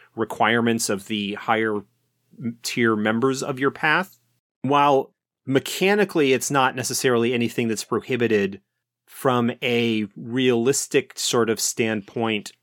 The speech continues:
you're probably not going to see somebody who is both a purifier and a questor of Jasperi.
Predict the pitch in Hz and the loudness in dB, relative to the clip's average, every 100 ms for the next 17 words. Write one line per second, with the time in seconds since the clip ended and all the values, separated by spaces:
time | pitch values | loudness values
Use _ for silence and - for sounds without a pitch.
0 | _ _ _ _ _ 127 117 - - 135 | _ _ _ _ _ -14 -14 -10 -2 0
1 | 135 127 113 107 113 123 123 117 107 - | 0 0 0 0 0 0 -2 -2 -2 -4
2 | 120 - 110 107 104 104 98 - 107 113 | -4 -4 -2 -2 -2 -4 -2 0 0 0
3 | 98 110 107 - 110 104 101 107 107 101 | -4 -2 -2 0 0 0 -2 -4 -2 -2
4 | - 101 - 98 95 104 104 - 92 - | -2 -4 -2 -4 -2 0 0 -2 -10 -20